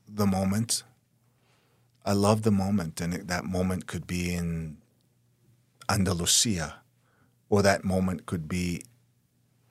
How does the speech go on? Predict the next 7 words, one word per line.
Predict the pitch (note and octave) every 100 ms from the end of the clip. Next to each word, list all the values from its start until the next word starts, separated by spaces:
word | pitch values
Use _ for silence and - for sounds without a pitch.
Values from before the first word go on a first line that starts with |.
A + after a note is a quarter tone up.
| _ _ _
in | A2+ G#2+ G2+ F#2+ F#2 F#2 F#2 _ _
ceremony | - - G2 F2+ E2+ D#2+ D2+ D#2 - _
with | - - F#2+ F2+ F#2
my | F2 E2+
Kiva | - A2+ F2+
brothers. | D#2 D#2+ D2 D2 - _ _ _ _ _ _ _ _ _ _ _ _ _ _ _ _ _
Those | G#2+ G#2 A#2 C#3+ C3 - -